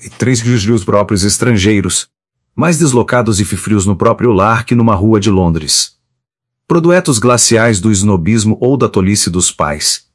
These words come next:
que acabam odiando a própria pátria e renegando a família. Eu resumia com amargura todos os exemplos desse grande problema da desnacionalização da classe elevada do Brasil, enquanto o Brasil é desnacionalizado pelas de grandes correntas imigratorias.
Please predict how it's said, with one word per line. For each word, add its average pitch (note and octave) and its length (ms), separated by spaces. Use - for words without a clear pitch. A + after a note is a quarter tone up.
que - 80
acabam B2 460
odiando G2+ 540
a E2 60
própria F#2+ 360
pátria G#2+ 480
e G#2+ 100
renegando A#2 560
a G#2+ 80
família. F#2+ 600
Eu E3+ 100
resumia D3 500
com C#3+ 240
amargura G#2+ 540
todos D#3 480
os C3+ 140
exemplos A2 680
desse B2 260
grande G#2+ 280
problema G2 680
da G#2 140
desnacionalização A#2+ 1040
da A2+ 140
classe G#2+ 340
elevada G2+ 400
do F#2+ 80
Brasil, G#2 580
enquanto B2+ 400
o C3 60
Brasil A2 460
é A2+ 60
desnacionalizado A2+ 1120
pelas G2 240
de F#2+ 440
grandes B2+ 460
correntas A#2 560
imigratorias. G#2 920